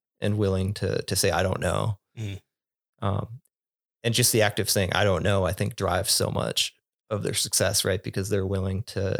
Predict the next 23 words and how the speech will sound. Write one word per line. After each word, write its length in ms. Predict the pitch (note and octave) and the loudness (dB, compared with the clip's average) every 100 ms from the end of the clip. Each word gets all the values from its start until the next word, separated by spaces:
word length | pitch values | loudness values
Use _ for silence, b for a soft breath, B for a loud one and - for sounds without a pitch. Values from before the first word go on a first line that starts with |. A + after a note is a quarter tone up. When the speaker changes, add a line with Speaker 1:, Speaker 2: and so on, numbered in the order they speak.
| - | -6
Speaker 1:
acknowledge 400 | - - F#2 - | -8 -4 -2 -2
they 140 | - F#2 | -2 -2
don't 180 | G1+ G1+ | -2 -2
know, 320 | G1+ G1+ - | -2 -2 -2
and 140 | G#2 | -2
then 100 | G#2 | 0
they 100 | F#2 | 0
seek 280 | - - - | -2 -2 -2
out 320 | - - - - | -2 -2 -4 -8
answers. 600 | A1 - - - A2 - - | -8 -6 -6 -4 -4 -4 -6
Speaker 2:
Yeah, 280 | - G2+ F#2+ - | -4 -4 -4 -4
right. 280 | A2 G2+ - _ _ _ F#2+ | -2 0 -4 _ _ _ -4
Speaker 1:
Um, 120 | F#2+ | 0
Speaker 2:
Yeah. 200 | A2+ G2+ - _ _ _ _ - | 2 0 -8 _ _ _ _ -2
So 160 | - | 2
they're, 220 | C3+ B2 - - _ _ - | 4 2 0 -14 _ _ -4
they're 120 | B2 | 0
kinda 200 | B2+ A2 | 0 0
leaving 320 | A2 A2+ A2 | 0 -2 0
some 220 | - A2 | 0 0
things 260 | A2+ G#2 G2+ | -2 0 2
up 220 | G2 - | 0 -2
to, 400 | - F#2 F#2 | -2 0 0